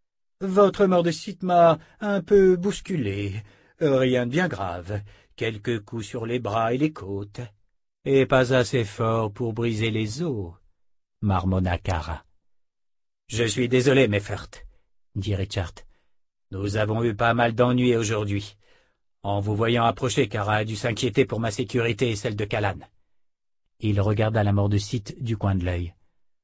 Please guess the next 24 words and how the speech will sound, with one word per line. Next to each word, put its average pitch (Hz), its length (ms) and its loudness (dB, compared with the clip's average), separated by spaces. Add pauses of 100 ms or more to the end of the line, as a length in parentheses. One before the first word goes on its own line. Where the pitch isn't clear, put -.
(460)
Malgré 120 340 2
tout, 185 160 4
elle 175 120 6
aurait 170 180 8
dû 165 120 4
réfléchir 165 460 4
un 143 120 2
peu 135 260 2
avant 117 220 0
de 110 60 -4
vous 113 100 -4
malmener. 110 500 -2 (540)
Je 104 140 -2
suis 104 200 -2
sûr - 260 0
qu'elle 95 200 -4
regrette 107 400 0
son 104 260 -4
impétuosité 110 1120 -2
et 107 60 -2
bout 127 240 0
d'envie 113 500 0
de 104 120 -4
s'excuser. » « 107 800 -4